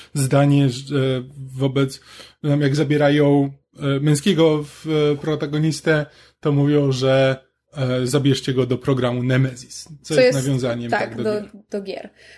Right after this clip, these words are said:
Speaker 2: E, no i potem jakby, potem jest przebitka, Alice się budzi w, w, w sz-, w szpitalu w Raccoon City,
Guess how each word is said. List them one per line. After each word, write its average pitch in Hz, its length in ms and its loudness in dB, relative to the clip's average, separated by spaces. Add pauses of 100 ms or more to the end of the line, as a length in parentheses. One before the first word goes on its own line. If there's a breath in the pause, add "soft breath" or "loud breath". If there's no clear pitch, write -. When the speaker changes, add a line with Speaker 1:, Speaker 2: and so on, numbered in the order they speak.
(120 loud breath)
Speaker 2:
E, 233 320 2
no 330 140 4
i 359 100 -2
potem 330 320 -2
jakby, 254 640 0
potem 247 240 -4
jest 240 120 -6
przebitka, 269 440 -2
Alice 247 260 0
się 262 140 -2
budzi 226 420 -4
w, 202 100 -12 (400)
w, - 60 -20
w - 40 -6
sz-, 208 400 -2
w 220 60 -12
szpitalu 240 420 0
w 220 40 -4
Raccoon 214 300 -2
City, 349 440 -2